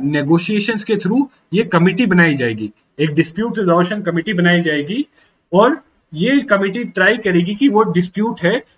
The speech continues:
नेगोशिएशंस के through एक साल के अंदर, within one year, within one year वो डिस्प्यूट हम रिजॉल्व कर ले। ओके, अगर नहीं कर पाते तो फिर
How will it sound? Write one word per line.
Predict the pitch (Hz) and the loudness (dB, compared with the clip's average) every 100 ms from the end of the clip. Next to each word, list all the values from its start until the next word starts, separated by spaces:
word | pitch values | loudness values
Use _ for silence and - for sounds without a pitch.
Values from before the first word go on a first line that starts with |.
| _ | _
नेगोशिएशंस | 165 170 196 202 220 240 214 - | 0 4 4 2 -2 -4 -4 -4
के | 208 | -4
through | 185 269 294 _ _ _ | 0 -2 -2 _ _ _
एक | 254 277 | -2 -2
साल | - 208 175 | 0 0 2
के | 151 | -2
अंदर, | 123 107 - _ _ - | -6 -8 -12 _ _ -2
within | 160 269 269 196 | 0 4 4 4
one | 190 | 2
year, | 175 226 285 - _ _ _ _ _ - | 2 2 0 -8 _ _ _ _ _ -20
within | 127 160 175 277 202 | 0 2 2 2 2
one | 185 185 | 2 2
year | 247 | 0
वो | 240 | 0
डिस्प्यूट | 190 - - 226 170 | 0 -2 -4 -4 -2
हम | 233 320 _ _ 135 | -2 -4 _ _ -4
रिजॉल्व | 147 160 147 | 2 2 0
कर | 127 107 | -4 -6
ले। | 98 - | -8 -12
ओके, | 135 285 285 _ _ _ | -4 -4 -4 _ _ _
अगर | 151 151 202 277 | -4 0 2 2
नहीं | 214 180 240 | 2 0 0
कर | 247 202 | 2 0
पाते | - 139 220 254 247 _ _ - | 2 -2 0 -4 -6 _ _ 0
तो | 240 254 | 2 2
फिर | 254 | 2